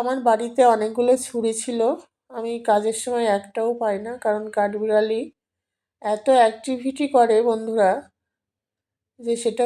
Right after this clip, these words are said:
খুঁজে পাওয়া ভীষণ মুশকিল আমার দরকারে। তো আমি এটা চামচ দিয়ে কাটছি, ভালোভাবে কাটা হলো না, আমি কেটে এইভাবে দেখিয়ে দিচ্ছি। তো আপনারাও বাড়িতে এইভাবে তৈরি করুন, আশা করি বাচ্চা থেকে বুড়ো সবাই ভীষণ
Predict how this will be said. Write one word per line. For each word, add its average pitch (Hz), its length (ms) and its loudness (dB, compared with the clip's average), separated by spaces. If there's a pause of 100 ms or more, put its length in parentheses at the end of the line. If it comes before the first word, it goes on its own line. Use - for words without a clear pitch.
(100)
খুঁজে 233 360 0
পাওয়া 226 260 4
ভীষণ 226 360 -6 (140)
মুশকিল 190 400 -6 (200)
আমার 190 160 -6 (120)
দরকারে। 185 400 -2 (680)
তো - 60 -12
আমি 220 200 -4
এটা 254 140 0
চামচ 220 420 -4 (100)
দিয়ে 240 140 2 (120)
কাটছি, 226 340 0 (120)
ভালোভাবে 226 400 2 (120)
কাটা 208 340 2
হলো 226 260 -2
না, 233 140 0
আমি 208 200 -2 (760)
কেটে 208 320 -6
এইভাবে 220 300 -4 (120)
দেখিয়ে 214 340 -2
দিচ্ছি। 220 380 -10 (1500)
তো - 20 -14 (100)
আপনারাও 262 380 2
বাড়িতে 269 440 0
এইভাবে 285 260 2 (120)
তৈরি 269 260 2
করুন, 285 240 2 (140)
আশা 233 180 -4
করি 226 200 -2 (100)
বাচ্চা 208 380 0
থেকে 226 300 -6
বুড়ো 214 260 -4 (160)
সবাই 202 260 0
ভীষণ 214 320 -6